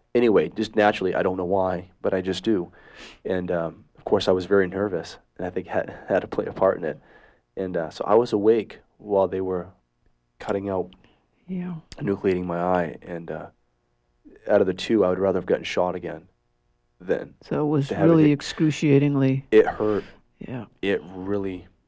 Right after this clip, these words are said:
Speaker 1: I mean, it really, really hurt. The, the, the, the headache, if anybody who's ever had a migraine, I've had migraines before, it was almost a migraine times a hundred is
Speaker 2: Wow.
Speaker 1: how bad the, the,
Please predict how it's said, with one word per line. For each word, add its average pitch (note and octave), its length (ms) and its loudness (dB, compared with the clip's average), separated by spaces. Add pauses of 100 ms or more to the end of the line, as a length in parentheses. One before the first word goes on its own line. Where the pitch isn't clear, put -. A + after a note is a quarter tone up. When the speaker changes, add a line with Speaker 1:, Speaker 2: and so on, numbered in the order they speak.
Speaker 1:
I D#2+ 40 -10
mean, F2 240 -10
it G#2 180 -4
really, F#2 460 -8
really F2+ 300 -6
hurt. F#2+ 420 -6
The, F#2+ 140 -10
the, F#2+ 180 -4
the, F#2 240 0 (140)
the - 60 -6
headache, G2+ 580 0 (460)
if - 100 -14
anybody A#2+ 300 6
who's G#2 140 2
ever F#2+ 160 2
had F#2+ 220 -2
a - 40 -4
migraine, F#2 580 -4
I've F#2+ 160 -2
had F#2+ 140 2
migraines F#2 460 -6
before, - 460 -4 (480)
it A2+ 80 -2
was F#2+ 200 -2
almost A2 460 4
a G2 60 -2
migraine G2 580 0
times F#2+ 380 -4
a F2+ 60 -6
hundred E2+ 360 -6 (420)
is G#2 120 0
Speaker 2:
Wow. - 60 0
Speaker 1:
how G2+ 160 6
bad G2 420 -2
the, F#2 200 -8
the, - 160 -4